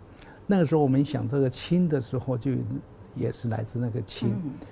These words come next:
Speaker 1: 所以心要清，水就干-，干净。所以呢，清清如水的统一沙拉油，就好像沙拉油是清到好像水一样的话，你的心灵也可以清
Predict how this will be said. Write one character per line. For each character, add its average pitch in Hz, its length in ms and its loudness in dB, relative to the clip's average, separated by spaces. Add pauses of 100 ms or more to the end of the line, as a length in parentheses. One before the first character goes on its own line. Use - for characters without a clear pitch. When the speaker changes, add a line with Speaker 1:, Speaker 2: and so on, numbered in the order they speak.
(240)
Speaker 1:
所 202 180 8
以 196 80 6
心 240 440 6
要 208 180 2
清， 196 540 0
水 104 300 0
就 127 180 0 (160)
干-， 113 180 -2 (100)
干 127 200 2
净。 120 240 0 (380)
所 160 180 2
以 151 60 6
呢， 135 140 4
清 160 260 0
清 147 200 2
如 127 160 -2
水 127 220 -4
的 120 220 -2
统 113 280 -4
一 127 80 2
沙 147 220 0
拉 139 140 2
油， 117 160 0
就 127 160 -4 (100)
好 120 160 -8
像 123 200 -4 (540)
沙 208 220 4
拉 185 160 6
油 156 160 4
是 170 140 2
清 220 400 4
到 214 160 4
好 123 120 4
像 139 160 6
水 127 240 2
一 110 140 0
样 131 180 2
的 117 100 -2
话， 123 200 0
你 110 160 -2
的 110 100 -2
心 131 260 2
灵 123 180 0
也 110 260 -4
可 160 160 -2
以 143 300 4
清 226 400 2